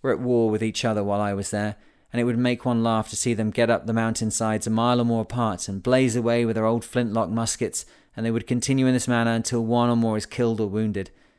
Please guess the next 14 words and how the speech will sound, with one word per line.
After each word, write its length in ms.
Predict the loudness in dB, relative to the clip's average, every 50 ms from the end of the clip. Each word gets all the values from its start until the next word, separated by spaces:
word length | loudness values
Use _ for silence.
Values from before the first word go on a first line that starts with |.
| _ _ _
when 140 | -10 -8
peace 380 | -2 0 0 0 0 -2 -6 -8
is 160 | -10 -12 -8 -6
again 240 | -6 -4 -4 -4
declared. 460 | -4 -6 -4 -4 -2 -2 -2 -4 -4 -8 -14 _ _ _ _ _ _ _ _ _ _ _ _
This 220 | -6 -6 -4 -2 0
war 220 | 2 2 4 2
was 160 | 2 0 0
in 80 | 0 0
the 80 | 0
year 200 | 2 2 2 0
of 120 | 0 -2 -4 -4
eighteen 440 | -4 -4 -2 -2 -2 -2 -2 -2
fifty-eight. 600 | -2 -2 -4 -4 -4 -2 -4 -4 -4 -4 -6 -10